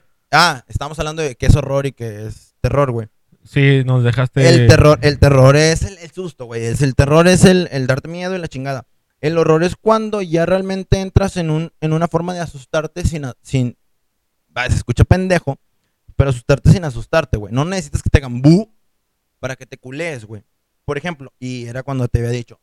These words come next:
Speaker 1: que si habías visto la película de The Witch, güey, La Bruja, con Anya Taylor-Joy. Gran película, güey. Son,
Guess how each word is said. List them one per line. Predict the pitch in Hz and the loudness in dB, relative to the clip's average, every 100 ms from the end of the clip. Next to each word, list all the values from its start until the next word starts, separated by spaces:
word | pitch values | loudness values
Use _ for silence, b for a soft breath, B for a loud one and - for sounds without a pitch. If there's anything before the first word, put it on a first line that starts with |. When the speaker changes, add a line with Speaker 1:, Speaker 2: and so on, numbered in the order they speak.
| _ | _
Speaker 1:
que | 104 | -20
si | 113 | -18
habías | 113 110 | -18 -16
visto | 117 - | -16 -12
la | 131 | -12
película | 139 127 127 131 | -10 -12 -10 -8
de | 131 | -8
The | 123 | -6
Witch, | 127 185 - | -4 -4 -4
güey, | - 117 | -8 -8
La | 113 | -2
Bruja, | 143 180 131 - _ _ _ _ _ _ _ | 0 0 -2 -6 _ _ _ _ _ _ _
con | 123 123 | -12 -8
Anya | 120 117 | -6 -8
Taylor-Joy. | 113 120 120 127 123 160 127 _ _ _ _ _ | -10 -10 -8 -8 -2 -4 -4 _ _ _ _ _
Gran | - 147 143 | -10 -8 -6
película, | - 202 220 - 175 | -2 -2 -4 -8 -8
güey. | 127 117 - _ _ _ _ _ | -8 -12 -14 _ _ _ _ _
Son, | - 151 160 175 180 185 | -6 -4 -4 -6 -10 -14